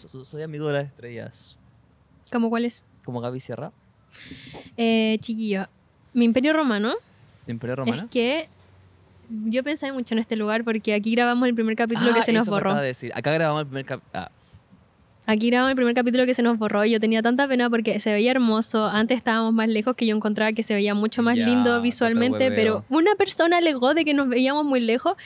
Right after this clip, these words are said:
Speaker 2: y el Lucas y el Joaquín se lo tomaron súper en serio y ahora quieren que estemos pegados a la cámara. Pero bueno,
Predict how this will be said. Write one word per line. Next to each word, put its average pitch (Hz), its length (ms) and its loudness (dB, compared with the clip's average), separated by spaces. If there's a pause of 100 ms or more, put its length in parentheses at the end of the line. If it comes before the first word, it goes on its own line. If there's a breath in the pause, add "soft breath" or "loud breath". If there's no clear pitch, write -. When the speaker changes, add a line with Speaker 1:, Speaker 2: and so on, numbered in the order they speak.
(160 loud breath)
Speaker 2:
y 233 100 -2
el 233 100 2
Lucas 262 200 4
y 285 40 0
el 277 80 0
Joaquín 247 300 0
se 285 60 -4
lo 254 80 2
tomaron 233 300 0
súper 262 220 0
en 262 80 0
serio 277 240 -2
y 269 40 0
ahora 240 160 2
quieren 240 220 0
que 233 60 -2
estemos 226 460 0
pegados 214 320 0
a - 20 4
la 226 100 2
cámara. 185 300 -4 (560 loud breath)
Pero 240 180 2
bueno, 233 340 2